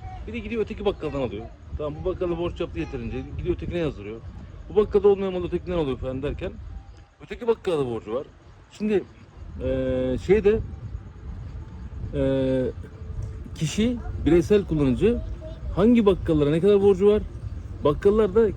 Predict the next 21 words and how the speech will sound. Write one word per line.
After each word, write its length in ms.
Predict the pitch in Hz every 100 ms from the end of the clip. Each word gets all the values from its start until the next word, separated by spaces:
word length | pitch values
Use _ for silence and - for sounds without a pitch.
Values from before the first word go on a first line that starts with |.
| -
kimlerin 380 | 190 190 208 226
ona 160 | 175
ne 80 | 165
kadar 240 | 180 165 143
borcu 300 | 156 151 165
var 80 |
olduğunu 240 | 151 147 185
gösteren 400 | 160 131 180 170
bir 40 |
programdı 440 | 123 120 107 104 117
bu. 160 | 185 - - - - - - - - - -
Heba 220 | 151 165
oldu 240 | 180 135
gitti. 400 | 123 101 - 101 - - - - - -
Kullanamadık 540 | 127 147 143 104 -
yani. 160 | 98 101
Böyle 200 | 147 139
bir 160 | 135 120 -
proje 220 | 135 131
üretmiştim 480 | 110 - - 107
ben. 80 | 107